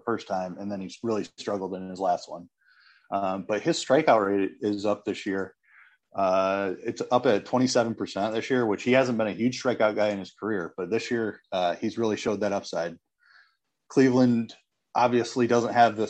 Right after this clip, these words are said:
the same lineup that they've had over the past couple of years. Um, I mean, Ramirez and Franmil, probably the only two you're worried about there. Um,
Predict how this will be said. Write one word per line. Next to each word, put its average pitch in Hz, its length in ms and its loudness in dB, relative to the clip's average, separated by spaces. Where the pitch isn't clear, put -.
the 110 80 -8
same 127 240 2
lineup 117 320 2
that 117 120 -2
they've 110 140 0
had 113 180 4
over 110 200 0
the 87 80 -8
past 113 200 -2
couple 110 240 0
of 104 80 0
years. 101 480 -2
Um, 90 520 -6
I - 60 -14
mean, 92 180 -10
Ramirez 107 680 -4
and 90 320 -8
Franmil, 107 400 -4
probably 107 220 2
the 104 80 0
only 107 180 -4
two 110 160 -2
you're 98 120 0
worried 104 280 0
about 117 260 4
there. 117 320 0
Um, 95 640 -4